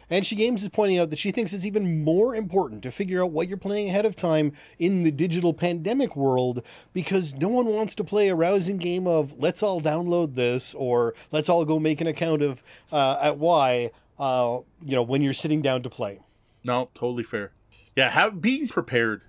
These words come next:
Speaker 2: having, have, do the patching, do the, download the game, make sure you have an account. Does everyone have a copy is definitely very important.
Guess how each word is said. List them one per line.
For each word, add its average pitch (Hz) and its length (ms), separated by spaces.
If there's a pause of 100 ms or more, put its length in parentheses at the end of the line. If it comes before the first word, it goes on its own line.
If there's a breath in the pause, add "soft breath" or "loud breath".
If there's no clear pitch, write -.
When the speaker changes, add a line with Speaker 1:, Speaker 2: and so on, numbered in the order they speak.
Speaker 2:
having, 131 440
have, 131 340
do 139 220
the 151 100
patching, 127 680
do 131 200
the, 135 420
download 151 460
the 147 60
game, 127 460 (300 loud breath)
make 131 140
sure 170 120
you 160 160
have 147 160
an 151 80
account. 131 460
Does 113 140
everyone 139 280
have 123 220
a 127 60
copy 117 420
is 110 140
definitely 110 320
very 104 280
important. 98 460